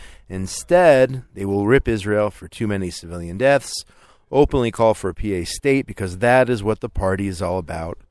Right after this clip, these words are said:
when it comes to the Middle East. And what am I talking about? Specifically, weakness and concessions. That has always been the party platform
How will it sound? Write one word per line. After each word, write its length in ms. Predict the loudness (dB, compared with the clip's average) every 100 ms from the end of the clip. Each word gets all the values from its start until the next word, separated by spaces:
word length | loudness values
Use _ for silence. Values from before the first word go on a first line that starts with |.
| -20 _ _ _ _ _ _ _ _
when 120 | -10
it 100 | -8
comes 320 | -6 -4 -4
to 120 | -2
the 80 | 0
Middle 280 | 4 4 4
East. 400 | 2 -2 -8 -16 -20 _ _ _ _ -20 -12
And 140 | -4
what 100 | -2
am 80 | 0
I 80 | -2
talking 420 | 0 -2 -2 -4
about? 360 | 2 2 2 -2 -20 _ _ _ _ _ _ -20 _
Specifically, 800 | -18 -12 -6 0 2 2 2 0
weakness 760 | 2 2 2 4 2 2 -6 -12 -18 -6
and 320 | 0 0 0
concessions. 880 | -6 -2 2 2 0 -10 -14 -18 -20 -20 _
That 160 | -6 -2
has 160 | 0
always 380 | 4 4 4 0
been 400 | -2 -2 -2 -4
the 340 | -6 -6 -6 -8
party 300 | -6 -4 -2
platform 800 | 0 2 2 0 2 2 0